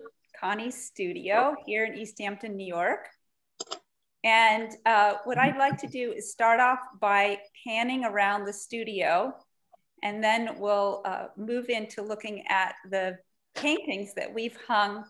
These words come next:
to represent the different, different decades. And, uh, so when you come into the studio,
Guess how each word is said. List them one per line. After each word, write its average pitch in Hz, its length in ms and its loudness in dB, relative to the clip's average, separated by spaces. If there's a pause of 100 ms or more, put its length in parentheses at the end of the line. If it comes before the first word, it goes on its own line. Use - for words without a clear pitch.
(360)
to 233 120 -6
represent 226 720 0 (240)
the 202 60 -8
different, 202 440 -8 (280)
different 247 340 -6
decades. - 720 -8 (640)
And, 202 500 2
uh, 185 280 2
so 214 580 2 (160)
when 226 240 -2
you 226 100 -4
come 269 460 2 (420)
into 262 360 0
the 269 100 0
studio, 208 880 2